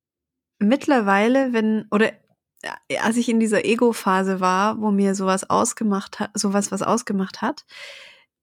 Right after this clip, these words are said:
da dachte ich, ja, das ist eine Gefahr, diese Frau, die sich da jetzt irgendwie freizügig zeigt. Aber mittlerweile, weil ich diese ganze Arbeit mit mir selber gemacht habe, weiß ich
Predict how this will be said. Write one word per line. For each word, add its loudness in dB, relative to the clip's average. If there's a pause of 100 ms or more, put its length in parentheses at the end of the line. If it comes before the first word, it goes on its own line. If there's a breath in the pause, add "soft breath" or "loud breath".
(760)
da 2
dachte 0
ich, 0
ja, 4
das -6
ist -2
eine 2
Gefahr, 2
diese 0
Frau, 0
die -2
sich -4
da -6
jetzt -4
irgendwie -4
freizügig -4
zeigt. -2
Aber 0
mittlerweile, 0
weil 2
ich 0
diese 2
ganze 0
Arbeit 0
mit -6
mir -4
selber 0
gemacht -8
habe, -6
weiß -2
ich -2